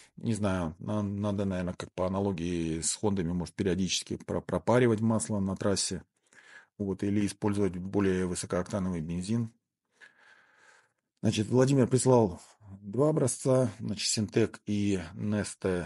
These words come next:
City Pro, тоже ноль двадцать, тоже шестой Ильсак. Э, следующее видео сделаю про Neste. Там, к сожалению, из другого автомобиля, ну, не знаю, где-то, к сожалению, где-то, к счастью,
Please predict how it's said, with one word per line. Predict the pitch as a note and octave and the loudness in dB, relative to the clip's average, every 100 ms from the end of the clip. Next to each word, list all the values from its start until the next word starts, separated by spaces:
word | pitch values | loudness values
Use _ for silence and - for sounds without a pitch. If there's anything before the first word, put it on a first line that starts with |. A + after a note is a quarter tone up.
| - | -6
City | - - G2+ - - | -6 -4 -4 -6 -4
Pro, | G#2+ B2+ D3+ D#3+ - _ | 0 2 2 -2 -10 _
тоже | - A2+ A#2 | -2 0 2
ноль | A2+ A2+ | 2 2
двадцать, | A#2 A#2 G#2+ G#2 - | 4 4 2 -4 -6
тоже | - G#2 G2 F#2 - | -4 -4 -4 -8 -14
шестой | - - - A2+ | -18 -16 -6 -2
Ильсак. | G2+ - A#2 G2+ - - | -2 -2 -2 -2 -8 -8
Э, | G#2+ G2+ G2+ F#2 - | -4 -4 -4 -6 -6
следующее | - G#2+ G2+ - G2 | -4 -2 0 0 0
видео | G#2+ A2 G#2+ G2 F2 - | 0 0 0 0 -4 -12
сделаю | F#2+ G2 G2+ G#2 F#2+ | -12 -4 -2 0 -2
про | F#2+ - G2+ G2+ F#2 _ _ - - - | -4 -2 0 0 -2 _ _ -20 -18 -4
Neste. | A2+ F#2 G#2 | -2 0 -2
Там, | - A#2 | 2 2
к | A2+ | 2
сожалению, | A2+ G#2+ G#2+ A2 G#2+ G2+ | -2 0 2 2 2 0
из | G2+ | 0
другого | G#2+ G#2+ F#2+ | 2 2 2
автомобиля, | - G2+ A2 D3+ E3 C3+ - | 0 -2 0 0 0 -2 -4
ну, | D3 - _ | -8 -10 _
не | A#2+ G#2+ | -2 0
знаю, | G2+ F2 _ _ _ _ _ A2 | -2 -4 _ _ _ _ _ -6
где-то, | G2+ F#2 | -6 -6
к | |
сожалению, | - G#2 A2 D3 C3 | -4 -2 0 0 0
где-то, | G2+ - | -2 -2
к | F#2+ | -2
счастью, | - C#3 - B2 | 0 0 0 -6